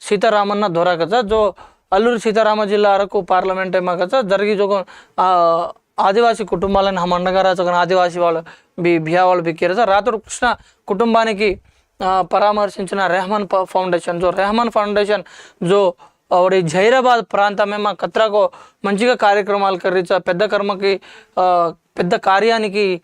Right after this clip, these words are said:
రెహమాన్ ఫౌండేషన్ వారిచే ఏడు వేల రూపాయలు ఆర్థిక సాయం కదా. రాతోడు కృష్ణ కుటుంబానికి అండంగా ఉంటాం. డాక్టర్ షేక్ అబ్దుల్ రెహమాన్ ఉంటాం. ర-,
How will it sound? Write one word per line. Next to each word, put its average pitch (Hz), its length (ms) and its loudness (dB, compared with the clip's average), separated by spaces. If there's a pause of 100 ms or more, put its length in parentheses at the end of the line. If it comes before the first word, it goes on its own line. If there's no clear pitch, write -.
(160)
రెహమాన్ 208 340 0
ఫౌండేషన్ 190 560 -4
వారిచే 180 380 0
ఏడు 190 160 2
వేల 190 180 2
రూపాయలు 202 360 0
ఆర్థిక 175 300 -2
సాయం 170 260 -4
కదా. 160 260 -6 (440)
రాతోడు 190 280 2
కృష్ణ 208 320 -4
కుటుంబానికి 196 640 -2
అండంగా 185 360 -2
ఉంటాం. 170 360 -2 (380)
డాక్టర్ 180 320 0
షేక్ - 260 -4
అబ్దుల్ 180 300 0
రెహమాన్ 175 360 -2 (1600)
ఉంటాం. 202 360 2
ర-, 180 180 -2